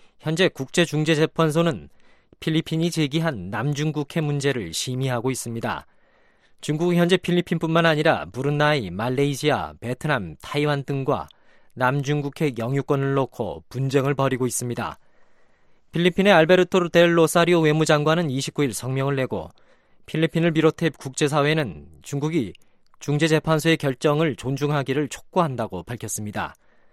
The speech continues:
로사리오 장관은 중재 판결이 오월 이전에 나올 것 같다면서 그동안 필리핀 정부가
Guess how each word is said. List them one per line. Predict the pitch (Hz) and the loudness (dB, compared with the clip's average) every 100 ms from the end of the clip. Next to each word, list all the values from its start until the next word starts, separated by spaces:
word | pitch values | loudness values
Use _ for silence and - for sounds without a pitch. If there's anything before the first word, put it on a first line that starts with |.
| _ _ - _ - - | _ _ -20 _ -10 -2
로사리오 | 139 - 156 | 4 6 6
장관은 | 160 156 185 139 87 76 | 6 6 4 2 -4 -10
중재 | - 151 170 | -4 0 0
판결이 | 165 160 170 180 131 | 0 2 4 4 2
오월 | 92 131 156 170 | 0 4 6 6
이전에 | 117 135 151 147 | 2 0 2 2
나올 | 151 143 | 2 0
것 | 147 135 | 0 -2
같다면서 | 131 131 120 110 87 73 _ - - - - _ - | -2 -2 -4 -4 -6 -8 _ -20 -20 -20 -20 _ -2
그동안 | 156 175 135 | 2 2 2
필리핀 | - 165 - 160 | -2 -4 0 2
정부가 | 156 147 175 127 | 2 2 2 2